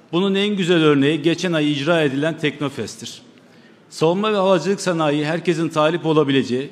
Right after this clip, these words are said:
kendine has yükümlülüklerine kolaylıkla uyum sağlanabilen, diğer yandan ise mesleki tatmini yüksek olan bir sektördür. Umarız ki gelecek etkinliklerimizde genç girişimcilerimizi burada daha çok görürüz.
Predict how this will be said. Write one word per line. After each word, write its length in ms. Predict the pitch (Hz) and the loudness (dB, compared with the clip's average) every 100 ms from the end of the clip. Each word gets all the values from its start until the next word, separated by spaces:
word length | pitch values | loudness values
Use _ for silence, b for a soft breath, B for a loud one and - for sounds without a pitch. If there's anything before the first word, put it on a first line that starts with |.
| - | -10
kendine 400 | - 156 165 185 | -4 -4 -2 -6
has 260 | 165 165 165 | -4 -4 -6
yükümlülüklerine 800 | 160 170 160 160 160 160 156 156 | -6 -4 -4 -4 -4 -2 -2 -2
kolaylıkla 580 | 156 151 156 160 160 156 | -2 -2 -2 -2 -4 -2
uyum 280 | 147 160 165 | 0 -2 -2
sağlanabilen, 600 | 151 143 135 113 123 151 - B B B B 139 | -2 0 -2 -2 -6 -8 -16 B B B B 0
diğer 260 | 180 196 | 2 2
yandan 460 | 180 165 170 180 175 | 2 0 -2 -4 -4
ise 300 | 135 151 156 | -2 -2 -2
mesleki 580 | 120 147 - 160 160 180 | -2 -4 -4 -8 -6 -4
tatmini 400 | 156 139 151 151 | -4 -4 -4 -4
yüksek 360 | 160 156 175 147 | -4 -4 -4 -4
olan 240 | 147 143 | -2 -4
bir 60 | 131 | -4
sektördür. 560 | 135 127 131 101 - - - B B B 165 | -6 -4 -4 -6 -8 -18 -20 B B B -4
Umarız 380 | 185 208 190 | 0 2 0
ki 140 | - 175 | -2 0
gelecek 420 | 165 170 170 175 | 2 2 0 -2
etkinliklerimizde 960 | 165 - 156 135 135 135 131 117 147 151 127 | -2 -2 -2 -2 -2 -2 -2 -2 -4 -6 -4
genç 260 | 170 170 | -4 -2
girişimcilerimizi 880 | 170 147 131 139 135 139 123 127 156 | -2 -2 -2 -4 -2 -2 -2 -4 -6
burada 320 | 156 127 147 | -4 -2 -2
daha 160 | 139 143 | -2 -4
çok 240 | 139 135 | -6 -8
görürüz. 420 | 117 104 101 - | -8 -8 -10 -14